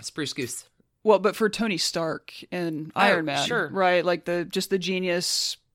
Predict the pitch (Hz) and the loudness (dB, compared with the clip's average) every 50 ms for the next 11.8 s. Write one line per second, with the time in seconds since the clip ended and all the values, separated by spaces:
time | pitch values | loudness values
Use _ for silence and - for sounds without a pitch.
0 | _ - - - - - 190 185 185 185 185 185 175 180 180 175 185 180 175 175 | _ -20 -20 -20 -12 -6 -4 -2 -2 0 0 2 2 0 0 0 -2 -2 -2 -2
1 | 175 170 165 170 170 170 165 165 - 113 180 294 381 359 - - 185 185 185 - | -4 -6 -6 -6 -6 -8 -8 -8 -6 -4 -4 -4 -2 -2 0 2 2 2 2 2
2 | 262 185 175 - 180 - - 202 180 175 - _ - - 359 415 - 403 440 453 | 0 -2 -2 -4 -4 -4 -4 -4 -4 -4 -6 _ -10 -8 -8 -6 -6 -6 -8 -8
3 | 453 _ _ - - - 370 359 330 320 311 339 311 285 262 247 240 247 247 262 | -10 _ _ -14 -10 -6 -4 -4 -4 -4 -6 -6 -6 -6 -4 -4 -4 -6 -6 -8
4 | - _ _ - 180 170 151 - _ _ _ _ _ _ - 185 180 - - 185 | -8 _ _ -6 -6 -6 -6 -8 _ _ _ _ _ _ -6 -6 -6 -4 -4 -4
5 | 180 175 170 165 - 180 170 165 160 165 - 175 165 165 170 160 160 - 175 190 | -2 -2 -2 -4 -4 -4 -6 -6 -6 -6 -6 -8 -10 -10 -10 -4 0 2 2 2
6 | 220 226 196 196 180 165 156 151 180 190 190 190 185 - - - 180 160 160 - | 2 0 0 0 0 0 0 0 0 -2 -4 -4 -6 -6 -6 -6 -4 -4 -4 -6
7 | 175 143 - 165 180 175 175 180 185 180 180 180 175 - 180 175 170 160 156 151 | -10 -12 -10 -8 -8 -8 -8 -8 -8 -8 -8 -10 -10 -8 -10 -8 -8 -8 -8 -6
8 | 156 170 214 240 - 381 - - 196 - - - - - 311 320 339 349 330 311 | -6 -6 -6 -6 -6 -6 -4 -4 -4 -4 -4 -8 -12 -10 -6 -6 -4 -4 -2 -2
9 | 311 302 - - _ - 233 254 254 247 262 240 - 226 233 233 226 233 233 233 | -4 -4 -4 -8 _ -6 -2 -2 -2 0 0 0 2 2 2 2 0 0 0 0
10 | 240 247 254 277 285 277 285 269 240 240 247 254 254 226 240 233 233 226 226 220 | 0 0 0 0 0 0 2 2 2 2 2 2 4 6 6 6 6 6 4 4
11 | 226 226 - - - 247 247 262 277 247 269 - - - - | 2 0 0 -2 0 2 2 2 0 -2 -6 -6 -6 -8 -10